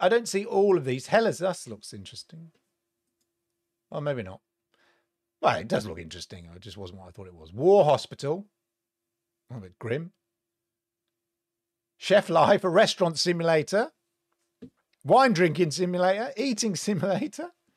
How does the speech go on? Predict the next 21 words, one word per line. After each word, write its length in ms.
And 140
then 180
a 60
few 480
of 180
their, 440
um, 440
hardware 380
accessory. 520
Oh, 160
look 200
at 100
that. 280
That's 240
what, 220
that's 200
what 140
you 80
need, 320
Project 320
Storm. 460